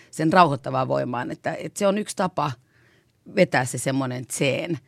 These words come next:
ja itselleen semmoinen hyvä olo. Monihan urheilija käyttää musiikkia apuna kilpailusuorituksen aika, ennen tai ai-, no aikanahan sit meidän lajissakin tietysti tehdään,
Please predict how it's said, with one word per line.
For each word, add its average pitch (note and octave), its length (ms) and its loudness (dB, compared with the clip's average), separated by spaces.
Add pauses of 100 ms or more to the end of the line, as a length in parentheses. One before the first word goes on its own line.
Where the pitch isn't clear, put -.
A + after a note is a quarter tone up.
(420)
ja D3 120 0
itselleen C#3+ 460 0
semmoinen C3+ 280 -4
hyvä C#3 240 2
olo. C#3 160 0
Monihan G#3 300 2
urheilija D#3 420 4
käyttää C#3 360 0
musiikkia D#3+ 520 0
apuna D#3+ 320 0
kilpailusuorituksen D3+ 920 -4
aika, D3+ 240 -4
ennen E3+ 420 4
tai C#3+ 180 4
ai-, D3 340 0
no D#3 120 2
aikanahan D3 460 4
sit C3 140 -8
meidän D3 280 2
lajissakin C#3 460 -4
tietysti - 260 -2
tehdään, D3 380 2